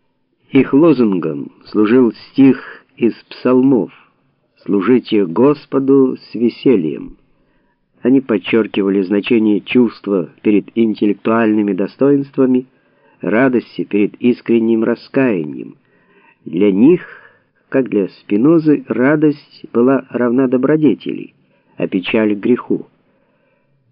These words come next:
Следующая история характеризует гуманистический и антиавторитарный дух этой религиозной секты. Бедный портной пришёл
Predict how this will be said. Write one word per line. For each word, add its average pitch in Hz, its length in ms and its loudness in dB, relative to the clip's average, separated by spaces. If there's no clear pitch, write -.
Следующая 139 580 2
история 131 520 2
характеризует 113 840 0
гуманистический 104 1120 -2
и - 260 0
антиавторитарный 117 1300 -2
дух 120 520 -2
этой 113 420 -2
религиозной 98 720 0
секты. - 540 -14
Бедный 185 460 0
портной 139 720 0
пришёл 147 600 0